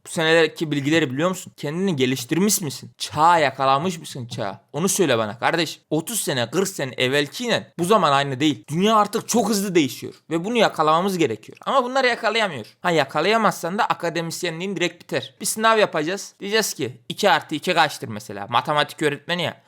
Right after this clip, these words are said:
O dedi, "Beş." Hadi siktir git. Ya da güncel bir soru soracağız, anladın mı? Bilmem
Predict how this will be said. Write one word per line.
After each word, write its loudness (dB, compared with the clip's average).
O 4
dedi, 2
"Beş." 0
Hadi -10
siktir -6
git. -6
Ya 0
da 6
güncel 2
bir -6
soru 2
soracağız, -4
anladın -2
mı? -10
Bilmem 0